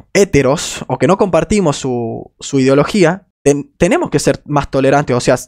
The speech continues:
ya que los criticamos por, a ellos por ser intolerantes, ¿en qué, en qué somos mejores si hacemos exactamente lo mismo? O sea, ya estamos empezando a lanzar prejuicios, ya estamos empezando a decir cosas que,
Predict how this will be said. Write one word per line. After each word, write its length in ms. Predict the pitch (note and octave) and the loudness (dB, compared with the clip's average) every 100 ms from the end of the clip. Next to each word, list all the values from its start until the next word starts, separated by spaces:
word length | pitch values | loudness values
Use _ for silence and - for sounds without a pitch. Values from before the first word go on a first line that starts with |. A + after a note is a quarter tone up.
| - | -8
ya 220 | C#3+ F3 | 0 0
que 120 | F#3 | 2
los 120 | A3+ - | 0 0
criticamos 640 | D#3 C#3+ D#3 F#3 D#3+ B2 | -2 -2 0 0 0 -2
por, 180 | B2 - | -6 -6
a 180 | G#2+ C3+ | 0 2
ellos 220 | E3+ D#3+ | 2 0
por 160 | B2+ A#2 | -4 0
ser 160 | D3+ | 2
intolerantes, 800 | C#3 C#3 C#3 D3+ D#3+ C3+ C#3+ D#3 _ _ _ - | 2 0 2 4 2 0 -4 -6 _ _ _ -4
¿en 180 | D#3 D#3+ | -2 0
qué, 220 | G#3 G#3+ | 2 2
en 80 | G3 | 2
qué 100 | C#4 | 0
somos 280 | C#4 A#3 E3+ | 0 -2 0
mejores 580 | D#3 - E3+ D3 - _ _ | 0 2 2 2 -2 _ _
si 400 | - C#3+ C3+ _ - | 0 0 0 _ -6
hacemos 340 | C3 F#3+ G3 | -4 0 0
exactamente 440 | E3+ G3 F3+ F#3 F3 | 0 0 -2 -2 0
lo 80 | G3 | 0
mismo? 340 | G3+ - _ - | 0 -2 _ -6
O 80 | |
sea, 140 | C3 C3 | 0 0
ya 180 | D3 D#3+ | 2 0
estamos 240 | - D4 | 2 0
empezando 340 | A#3+ A3 A#3 G3+ | 2 0 0 2
a 40 | |
lanzar 340 | D#3 F#3 F3+ | 2 0 -4
prejuicios, 640 | - C#3+ - E3+ E3+ - D3+ | -2 -2 0 0 0 0 0
ya 80 | D3+ | 2
estamos 220 | F3 F#3 | 0 0
empezando 320 | D3+ E3 D#3+ | -2 0 0
a 20 | |
decir 180 | C#3+ D#3 | 0 -2
cosas 260 | D#3+ D#3 D#3 | -2 -2 -2
que, 280 | B2 - | -4 -6